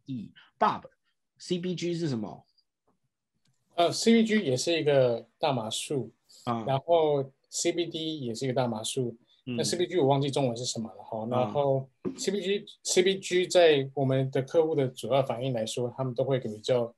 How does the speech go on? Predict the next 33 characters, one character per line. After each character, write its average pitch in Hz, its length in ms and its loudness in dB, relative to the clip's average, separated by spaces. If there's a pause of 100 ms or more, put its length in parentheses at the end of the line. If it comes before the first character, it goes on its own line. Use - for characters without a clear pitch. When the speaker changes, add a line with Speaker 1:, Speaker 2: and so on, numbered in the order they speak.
(260)
Speaker 2:
清 165 260 -4
醒 110 260 -6
醒 120 280 -6
脑 113 160 -2
的 107 80 -12
一 104 40 -10
个 104 100 -10
作 110 280 -6
用。 110 140 -8 (100)
其 156 140 -4
实 165 160 4
Speaker 1:
嗯。 113 260 0 (320)
Speaker 2:
C - 220 2
B 202 100 4
G 190 180 -2
加 185 160 4
C 175 220 2
B 170 140 0
D 165 160 -4
的 139 240 2 (260)
formulation 147 640 2
很 120 180 -6
适 147 280 0
合 120 120 -2
什 110 180 -8
么， 110 100 -2
你 107 60 -10
知 113 80 0
道 127 60 4
吗？ 110 200 -2
解 117 200 -4
酒。 131 200 -2
Speaker 1:
嗯。 117 200 -2